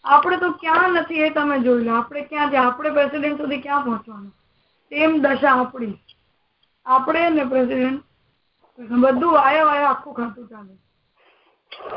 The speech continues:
પણ તો પણ જે રીતે પ્રેસિડેન્ટને અપ્રોચ કરવાનો પાર-, પાવર એ, એ રાઈટ ભારતના દરેકે દરેક સિટીઝનને આપવામાં આવ્યું છે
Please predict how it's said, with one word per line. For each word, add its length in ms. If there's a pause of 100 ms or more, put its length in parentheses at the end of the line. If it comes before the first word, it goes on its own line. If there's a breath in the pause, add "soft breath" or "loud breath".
(400)
પણ 140
તો 180
પણ 380 (260)
જે 140
રીતે 120
પ્રેસિડેન્ટને 540
અપ્રોચ 360
કરવાનો 400
પાર-, 460
પાવર 300 (680)
એ, 180 (160)
એ 140
રાઈટ 380
ભારતના 420
દરેકે 400
દરેક 280
સિટીઝનને 500
આપવામાં 440
આવ્યું 200
છે 140